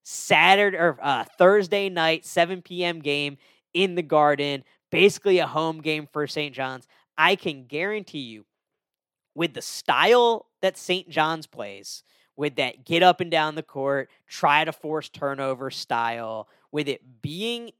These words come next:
in the Garden, uh, s-, essentially a home game for Saint John's. Saint John's plays several home games there every year. This is gonna be a game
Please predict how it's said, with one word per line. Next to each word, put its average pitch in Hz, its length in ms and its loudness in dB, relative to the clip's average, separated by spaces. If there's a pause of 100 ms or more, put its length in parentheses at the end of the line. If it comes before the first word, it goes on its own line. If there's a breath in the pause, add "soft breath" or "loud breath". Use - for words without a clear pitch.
(180)
in 190 280 -6
the 185 80 -2
Garden, 117 720 -6 (400)
uh, 110 340 -16 (340)
s-, - 320 -20
essentially 165 400 -6
a 95 80 -6
home 170 440 -2
game 117 420 -10
for 123 120 -14
Saint 113 320 -12
John's. 117 400 -14
Saint 120 180 -20
John's 127 260 -10
plays 135 280 -8
several 123 320 -8
home 127 220 -10
games 120 280 -12
there 117 320 -8 (360 soft breath)
every 120 320 -8
year. 127 520 -6 (1700)
This 185 280 -2
is 226 120 -6
gonna 208 220 0
be 190 160 0
a 175 40 0
game 107 320 -8